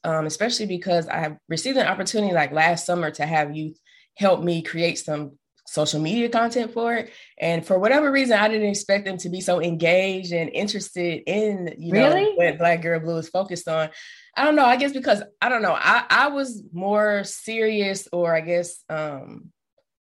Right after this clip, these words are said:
Speaker 1: concerned about those things, but I guess, I don't know, I guess just being older, like, they're not interested in this, they're interested in maybe TikTok or, you know,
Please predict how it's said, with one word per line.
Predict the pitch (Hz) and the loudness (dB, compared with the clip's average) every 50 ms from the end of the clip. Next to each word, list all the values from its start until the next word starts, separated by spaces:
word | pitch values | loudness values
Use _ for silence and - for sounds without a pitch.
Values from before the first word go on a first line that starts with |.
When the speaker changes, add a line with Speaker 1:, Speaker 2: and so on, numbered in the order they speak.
| _ _ - | _ _ -10
Speaker 1:
concerned | - 220 208 - - 208 208 208 202 190 | -4 -4 -2 0 2 4 6 6 6 4
about | 175 170 160 160 - | 4 4 4 4 4
those | 160 156 156 156 - | 2 2 2 0 -6
things, | - 151 151 151 147 | -6 -6 -6 -6 -6
but | 147 151 147 | -6 -4 -4
I | 151 151 | -4 -2
guess, | 160 180 180 175 175 - | 0 -2 -2 -2 -4 -8
I | - 170 | -6 -4
don't | 175 160 151 143 | -4 -2 -4 -4
know, | 143 143 143 143 | -6 -6 -6 -6
I | 151 151 | -6 -4
guess | 151 165 160 160 - - - _ _ - - - _ - | -2 -2 -4 -4 -8 -16 -20 _ _ -20 -20 -18 _ -4
just | 175 175 151 | -4 -2 0
being | 170 170 165 160 - | 2 2 2 4 4
older, | 151 160 156 160 | 4 4 4 4
like, | 156 151 151 156 151 | 4 2 2 2 2
they're | 247 262 | 2 4
not | 254 220 185 | 4 4 2
interested | 147 175 165 - - 175 | 2 0 -4 -6 -6 -6
in | 165 170 | -4 -2
this, | 170 165 175 170 | -2 -2 -4 -4
they're | - 180 180 175 175 _ - 156 156 | -6 -6 -6 -8 -10 _ -20 -16 -12
interested | 160 - 147 139 - - - 160 147 | -10 -8 -6 -6 -6 -4 -4 -4 -2
in | 147 147 | -2 -2
maybe | 147 147 147 143 | -2 -2 -4 -4
TikTok | 143 - 156 143 143 - 147 143 143 143 143 151 | -4 -4 -4 -4 -4 -2 -2 -2 -2 -2 -6 -8
or, | 147 139 | -8 -6
you | 143 147 151 | -4 -4 -2
know, | 147 139 139 139 135 139 135 | -2 -2 -2 -2 -4 -4 -6